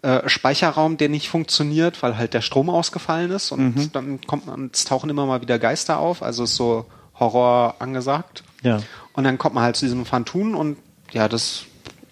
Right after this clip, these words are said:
Speaker 1: ist halt irgendwie so ein Kopf mit einem Auge oder wie auch immer, das immer wieder
Speaker 2: Mit so
Speaker 1: und
Speaker 2: einem
Speaker 1: dann so
Speaker 2: kurzen
Speaker 1: blaue,
Speaker 2: Rüssel
Speaker 1: ja,
Speaker 2: und
Speaker 1: und so blaue Flammen
Speaker 2: Mhm.
Speaker 1: fallen lässt und dann halt so verschiedene Pattern hat,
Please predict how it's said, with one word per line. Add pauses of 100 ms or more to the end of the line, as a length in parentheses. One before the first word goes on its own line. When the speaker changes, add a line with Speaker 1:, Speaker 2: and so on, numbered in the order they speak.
(160)
Speaker 1:
ist
halt
irgendwie
so
ein
Kopf
mit
einem
Auge
oder
wie
auch
immer,
das
immer
wieder
Speaker 2:
Mit
so
Speaker 1:
und
Speaker 2:
einem
Speaker 1:
dann
so
Speaker 2:
kurzen
Speaker 1:
blaue,
Speaker 2:
Rüssel
Speaker 1:
ja,
Speaker 2:
und
Speaker 1:
und
so
blaue
Flammen (220)
Speaker 2:
Mhm.
Speaker 1:
fallen
lässt
und
dann
halt
so
verschiedene (560)
Pattern
hat,